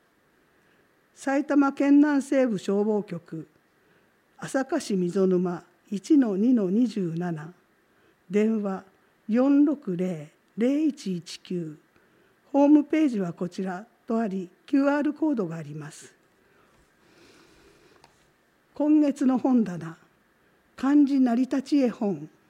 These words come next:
谷山綾子作、アスナロ書房。本の表紙の写真があります。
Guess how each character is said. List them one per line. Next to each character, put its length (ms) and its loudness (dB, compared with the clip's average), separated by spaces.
谷 320 4
山 380 2
綾 220 -2
子 160 -12
作、 520 -12
ア 100 -10
ス 140 -6
ナ 160 0
ロ 140 0
書 200 -4
房。 300 -8
本 240 6
の 60 0
表 380 -2
紙 100 2
の 80 2
写 160 -4
真 240 0
が 120 0
あ 60 -2
り 120 -4
ま 160 -6
す。 280 -20